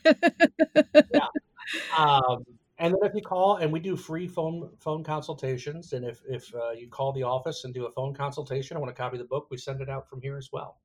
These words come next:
Speaker 1: Okay, what's the phone number?
Speaker 2: Uh, three one four, two zero zero, six one oh one.
Speaker 1: I will have that number and a link to your book on the show notes at Jill Devine dot com. Mark, thanks again for your time and providing some very important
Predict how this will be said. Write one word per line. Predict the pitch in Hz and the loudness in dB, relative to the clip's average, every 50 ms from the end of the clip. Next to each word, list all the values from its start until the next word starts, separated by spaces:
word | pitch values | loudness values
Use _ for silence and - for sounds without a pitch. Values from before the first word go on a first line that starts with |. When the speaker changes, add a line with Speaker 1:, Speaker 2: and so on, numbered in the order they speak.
| _ _ - 214 | _ _ 0 2
Speaker 1:
Okay, | 180 208 202 | 4 6 6
what's | 175 190 220 214 - | 6 6 6 4 4
the | - 240 214 | 2 2 4
phone | 233 220 220 214 | 4 6 6 6
number? | 220 226 220 233 262 294 302 - _ _ _ _ _ | 6 8 8 8 8 8 6 2 _ _ _ _ _
Speaker 2:
Uh, | - 151 147 143 | -2 0 0 0
three | - - 156 180 196 190 | -2 -4 -4 -4 -4 -2
one | 190 190 185 175 | -2 -2 -2 -2
four, | - - 185 180 185 208 233 233 226 - _ _ _ _ _ _ _ _ _ | -4 -2 0 0 0 -2 -4 -6 -12 -18 _ _ _ _ _ _ _ _ _
two | - - - 185 190 196 185 | -12 -10 -8 -8 -8 -8 -8
zero | 156 165 165 165 170 165 160 | -8 -6 -6 -2 0 0 0
zero, | 143 135 147 151 156 165 175 180 190 175 - _ _ _ _ _ | 0 0 0 0 2 0 -2 -4 -6 -8 -14 _ _ _ _ _
six | - - - 175 170 - - - | -20 -8 -6 -6 -6 -6 -10 -6
one | - 147 143 143 | -4 -4 -2 0
oh | 135 131 | -2 -2
one. | 127 120 110 - - - _ - | -4 -4 -8 -10 -12 -18 _ 4
Speaker 1:
I | 185 208 226 | 6 6 6
will | 226 240 247 208 | 6 4 4 4
have | 175 165 185 175 170 165 160 165 156 151 139 | 4 4 6 8 8 8 8 8 6 4 4
that | 160 160 160 170 - | 6 6 6 6 6
number | 175 156 156 151 160 165 160 190 196 202 202 202 208 - - | 6 6 6 8 6 6 6 8 8 8 6 6 4 2 2
and | 156 165 160 160 160 160 156 156 160 160 156 160 - | 4 4 6 8 8 8 8 8 8 8 6 6 6
a | - 165 | 6 4
link | 160 160 190 220 233 - - - | 6 8 6 6 6 4 0 -2
to | - - - 214 202 196 196 | -2 0 4 6 8 8 8
your | 190 165 175 175 | 8 6 6 6
book | 160 147 147 180 180 165 156 151 165 - - - | 4 4 4 6 6 8 8 6 4 0 -4 0
on | - 170 165 160 156 | 4 6 8 8 8
the | 156 151 | 6 6
show | - - 220 208 | 6 6 6 8
notes | 180 160 151 151 - - - | 8 8 8 6 2 2 4
at | 160 170 - | 4 4 6
Jill | 160 170 156 | 6 6 6
Devine | 151 156 151 156 147 143 | 8 8 6 6 6 6
dot | 143 135 117 - - | 6 6 4 4 4
com. | 147 151 147 143 139 143 143 - - - - - - - - - _ | 6 8 8 10 8 8 4 2 -4 -12 -16 -16 -16 -18 -20 -10 _
Mark, | 180 185 180 202 202 202 220 - - - | 4 6 6 8 8 6 6 4 0 2
thanks | - 240 262 285 - - | 4 6 6 6 4 2
again | 320 240 240 233 202 | 4 6 6 6 8
for | 220 214 | 8 8
your | 196 170 | 6 6
time | 165 - 170 170 165 160 156 156 | 6 6 6 8 8 8 6 6
and | 151 147 | 4 4
providing | - 160 147 156 151 151 156 147 147 147 | 2 4 8 8 8 8 8 6 6 4
some | 143 - - 156 147 147 147 147 - | 4 6 6 6 8 8 6 6 6
very | 156 165 160 165 170 | 6 6 8 8 8
important | 170 165 156 151 165 - - 160 151 147 151 180 - - - - | 8 6 6 6 4 4 6 6 6 6 6 4 2 2 2 0